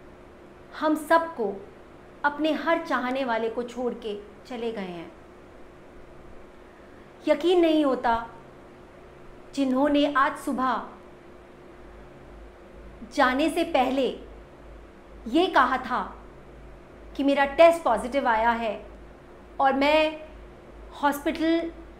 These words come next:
में admit होने के लिए जा रहा हूँ और मैं बिल्कुल ठीक होकर वापस आऊँगा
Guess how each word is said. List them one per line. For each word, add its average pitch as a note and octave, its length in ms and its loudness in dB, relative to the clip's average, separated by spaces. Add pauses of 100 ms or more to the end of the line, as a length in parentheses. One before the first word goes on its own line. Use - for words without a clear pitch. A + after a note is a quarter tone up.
(600)
में D4 100 0
admit C#4 920 0
होने C#4 220 2
के C#4 120 -4
लिए C4+ 140 2
जा A#3 200 2
रहा A#3 140 0
हूँ A#3 260 -4 (1200)
और C4+ 80 2
मैं C#4+ 160 2
बिल्कुल D4 280 0
ठीक D#4+ 240 0
होकर C#4 260 0
वापस A#3+ 360 0
आऊँगा G#3 360 -4